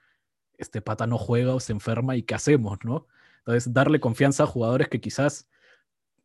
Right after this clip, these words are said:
llegaban en la selección tragando banca, siendo suplentes,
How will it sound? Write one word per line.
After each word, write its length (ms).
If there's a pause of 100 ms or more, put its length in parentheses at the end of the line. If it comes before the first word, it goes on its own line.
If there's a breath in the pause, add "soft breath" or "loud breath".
(200)
llegaban 760
en 120
la 80
selección 600 (960 soft breath)
tragando 380
banca, 360
siendo 260
suplentes, 580